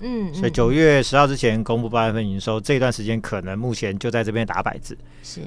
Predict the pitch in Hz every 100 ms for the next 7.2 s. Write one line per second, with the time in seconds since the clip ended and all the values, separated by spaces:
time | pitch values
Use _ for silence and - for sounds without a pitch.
0 | - 101 143 135 117 127 139 135 131 131
1 | 131 131 135 107 120 - 120 117 117 -
2 | - - 147 131 131 117 95 117 113 117
3 | 113 110 - - - 180 151 131 104 127
4 | 123 117 127 120 131 113 98 - - 101
5 | 110 - - 127 117 - 104 - 104 107
6 | 107 - 220 214 160 139 - - 185 196
7 | 147 190